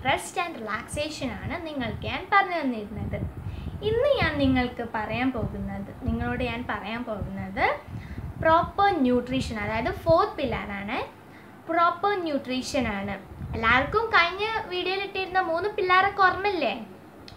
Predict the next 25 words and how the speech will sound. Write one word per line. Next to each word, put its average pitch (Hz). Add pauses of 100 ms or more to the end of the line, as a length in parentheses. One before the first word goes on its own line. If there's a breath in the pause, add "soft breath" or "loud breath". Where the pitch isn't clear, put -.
(520)
ആ, 392 (360)
ഓക്കെ. 226 (580 loud breath)
അപ്പോൾ, 277 (180)
ആ, 220
ഇന്നത്തെ 302
പ്രോപ്പർ 285
ന്യൂട്രീഷനെ 247
കുറിച്ചാണ്. 226 (1000)
So 427
what 392 (180)
is 262
nutrition? 254 (560 loud breath)
You 370
are 320 (120)
what 247
you 254
eat. 196 (120)
നിങ്ങൾ 359
എന്താണോ 302
കഴിക്കുന്നത്, 220 (120)
അതാണ് 277 (100)
നിങ്ങൾ. 330 (640 loud breath)
Food 480 (160)
is 330
what 294